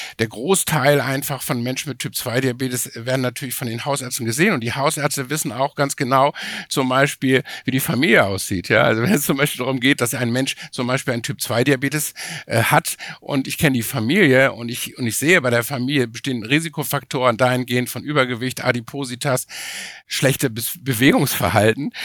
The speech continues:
dann weiß ich natürlich die ganze Breite, dass es da auch die Möglichkeit gibt, dass die Familie auch einen Diabetes bekommt, dass die erst-, der erste Punkt. Der zweite Punkt ist,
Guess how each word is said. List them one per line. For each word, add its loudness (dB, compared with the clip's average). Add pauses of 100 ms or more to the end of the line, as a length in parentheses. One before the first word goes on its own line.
(140)
dann -2
weiß 2
ich 0
natürlich -2
die -4
ganze 0
Breite, 2
dass -2
es -6
da 2
auch -4
die -4
Möglichkeit -4
gibt, -4
dass -4
die -6
Familie -2
auch -4
einen 2
Diabetes 0
bekommt, -10
dass -6
die -4
erst-, 0 (220)
der -2
erste 0
Punkt. -6
Der -2
zweite 2
Punkt -8
ist, -2